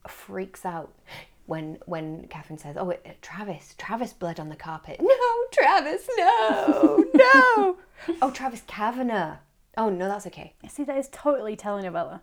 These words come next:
Speaker 1: I mean, it's not as dramatic as I'm doing it, though.
Speaker 2: <laughs> You are over-egging it, yeah.
Speaker 1: Yes.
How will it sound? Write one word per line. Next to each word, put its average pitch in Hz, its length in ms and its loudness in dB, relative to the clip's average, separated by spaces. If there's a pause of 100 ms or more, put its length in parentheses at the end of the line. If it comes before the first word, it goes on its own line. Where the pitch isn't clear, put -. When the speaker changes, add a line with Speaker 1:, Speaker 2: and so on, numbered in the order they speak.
(180)
Speaker 1:
I 185 140 -16
mean, 220 460 -16 (600)
it's - 200 -10
not 370 160 0
as 370 80 0
dramatic 294 500 -6
as 254 100 -2
I'm 247 220 -2
doing 269 260 0
it, - 140 -8
though. 339 300 -4 (160)
Speaker 2:
<laughs> - 40 0
You 330 200 10
are 277 280 8
over-egging 196 480 -2
it, 170 180 -12
yeah. 180 120 -14
Speaker 1:
Yes. - 200 -8